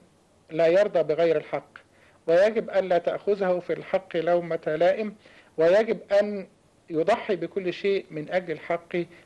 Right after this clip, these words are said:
ومن أجل الحقيقة. فبالتالي، يعني، سيرة هيكل ليست سيرة إنسان عادي، فهو من حيث الثقافة إنسان موسوعي، من حيث النشاط الفكري أيضًا،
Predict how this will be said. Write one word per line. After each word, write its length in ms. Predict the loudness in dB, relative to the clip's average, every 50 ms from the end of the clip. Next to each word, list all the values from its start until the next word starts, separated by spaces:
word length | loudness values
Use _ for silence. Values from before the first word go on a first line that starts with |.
| _ _ -4
ومن 260 | -4 -2 -2 -4 -2
أجل 280 | -2 -2 -2 -2 -4 -8
الحقيقة. 840 | -8 -4 -4 -6 -6 -6 -10 -12 -12 -8 -6 -6 -8 -6 -8 -12 -14 -14 _ _ -20 -20 -20 -20 _ _
فبالتالي، 640 | -2 0 0 0 -2 -2 0 0 0 0 0 0
يعني، 340 | 2 2 2 0 -2 -6 -6
سيرة 420 | -6 -4 -2 0 2 2 2 2 0 -6 -10
هيكل 560 | -6 -2 0 0 0 2 2 0 0 0 -4 -10 -16 _ _ -2
ليست 340 | -2 -2 0 0 -4 -8 -6
سيرة 240 | -6 -4 -4 -4 -6 -8
إنسان 300 | -12 -12 -6 -6 -4 -4
عادي، 260 | -2 -4 -4 -6 -6 _ -20 -20 -20 -20 -20 _ _ _ _ _ _ _ -20 -20 -20 _ _ _ _
فهو 300 | -2 -2 0 2 2 2
من 140 | 2 0 0
حيث 260 | 0 0 0 0 -2
الثقافة 560 | -8 -6 -6 -6 -2 0 0 0 0 -2 -4 -4 -4
إنسان 360 | -8 -6 -4 -4 -4 -4 -4
موسوعي، 640 | -4 -4 -4 -4 -4 0 2 4 4 4 2 -2 -8 -14 _ _ _ _ _ _
من 180 | -4 -4 -4 -2
حيث 280 | -2 -2 -2 -2 -6
النشاط 420 | -6 -6 -8 -2 0 -2 0 0 -4
الفكري 540 | -10 -8 -10 -12 -12 -6 -6 -6 -2 0
أيضًا، 380 | 0 0 0 0 -2 -4 -4